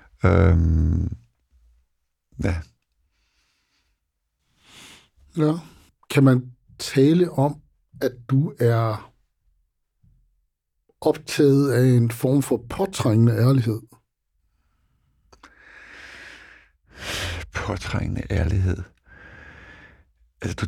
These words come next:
Speaker 1: du, du taler, du taler om den måde, jeg arbejder med mennesker på.
Speaker 2: Ja.
Speaker 1: Det kan da, jamen, selvfølgelig, øh, selvfølgelig er, kan det godt,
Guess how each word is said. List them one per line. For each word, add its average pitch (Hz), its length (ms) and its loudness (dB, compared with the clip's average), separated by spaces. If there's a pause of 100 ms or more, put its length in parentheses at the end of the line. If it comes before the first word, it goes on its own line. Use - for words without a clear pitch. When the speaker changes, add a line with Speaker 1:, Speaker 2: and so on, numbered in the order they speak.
(140)
Speaker 1:
du, 95 120 0
du 107 40 4
taler, 101 240 4 (300)
du 110 80 -2
taler 104 300 4
om 98 100 2
den 101 160 4
måde, 104 220 6
jeg 113 100 4
arbejder 117 280 4
med 117 80 4
mennesker 104 300 2
på. 101 240 0 (100)
Speaker 2:
Ja. 160 120 6 (1300)
Speaker 1:
Det 147 160 4
kan 113 100 2
da, - 80 -2 (380)
jamen, 117 300 4 (320)
selvfølgelig, 139 640 2
øh, 110 420 4
selvfølgelig 123 380 2
er, 107 240 2 (720)
kan - 120 0
det 110 80 2
godt, 110 180 4